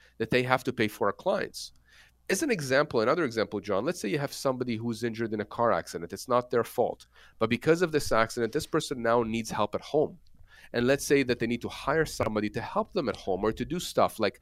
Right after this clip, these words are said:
snow maintenance, uh, you know, for their parking lot or, or, or, or, or perhaps, you know, a, a lawn maintenance or, or just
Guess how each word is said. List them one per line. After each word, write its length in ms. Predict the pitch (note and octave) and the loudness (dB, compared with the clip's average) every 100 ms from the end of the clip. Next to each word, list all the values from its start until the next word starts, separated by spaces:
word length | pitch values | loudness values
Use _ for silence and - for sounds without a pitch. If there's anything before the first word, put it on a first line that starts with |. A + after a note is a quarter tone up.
| - | -16
snow 340 | - - C3+ C3 | -14 -6 0 2
maintenance, 540 | B2+ B2 B2+ A#2 - | 2 0 0 -2 0
uh, 380 | A2+ G#2 G#2 G#2 | 0 4 4 2
you 80 | A2 | 2
know, 140 | G#2+ | 0
for 180 | G#2 - | 0 0
their 100 | G#2 | 0
parking 380 | - A2+ A2+ A#2 | 2 0 0 -2
lot 300 | A2 G2+ G2 | 0 0 0
or, 120 | G#2+ | -2
or, 180 | F#2+ G#2+ | 0 0
or, 220 | E2 A2 | 0 0
or, 200 | F2+ G#2+ | 0 -2
or 160 | G#2 G#2+ | -2 -4
perhaps, 520 | - F#2+ A2 A2 - - - - | -6 -2 0 0 -2 -14 -16 -8
you 100 | A2+ | -4
know, 200 | G#2 G2+ | 0 4
a, 180 | G2+ D2 | 4 2
a 20 | |
lawn 320 | G#2 G#2+ A#2 | 2 4 4
maintenance 600 | A2 A2 - G#2+ G#2 G#2 | 2 -4 -4 -4 -4 -4
or, 160 | A2 G#2 | -2 0
or 180 | F#2+ B2 | 0 -2
just 300 | B2+ F3 | -2 -4